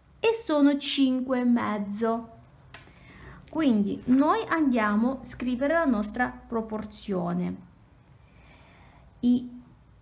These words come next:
le dieci maglie, vediamo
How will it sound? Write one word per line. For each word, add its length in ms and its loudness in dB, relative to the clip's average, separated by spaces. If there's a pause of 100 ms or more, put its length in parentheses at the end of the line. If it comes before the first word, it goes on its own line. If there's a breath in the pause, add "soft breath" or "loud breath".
(200)
le 320 -2
dieci 600 0
maglie, 760 0 (540 loud breath)
vediamo 360 -6